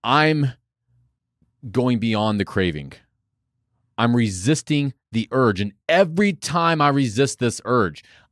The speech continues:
I'm becoming stronger. I'm becoming a better person. I'm becoming the person that I want to be. I'm creating a better life for myself. If we can start thinking like that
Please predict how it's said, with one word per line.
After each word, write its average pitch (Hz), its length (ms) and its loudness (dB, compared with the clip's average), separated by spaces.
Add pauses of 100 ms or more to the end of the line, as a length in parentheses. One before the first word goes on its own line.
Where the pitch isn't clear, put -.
I'm 160 300 -2
becoming 127 480 -2
stronger. 104 540 -2 (280)
I'm 160 220 2
becoming 143 500 2
a 123 80 2
better 113 320 0
person. 95 540 -4 (320)
I'm 160 180 2
becoming 147 400 2
the 127 80 2
person 135 380 0
that 120 140 4
I 117 120 4
want 113 300 0
to 117 80 -4
be. 101 440 -2 (240)
I'm 151 180 2
creating 151 380 0
a 127 60 2
better 127 300 2
life 117 400 0 (200)
for 147 320 4
myself. 127 600 2
If 98 100 0
we 160 180 2
can 185 260 -2
start 139 280 -2
thinking 160 340 0
like 110 220 0
that 107 300 2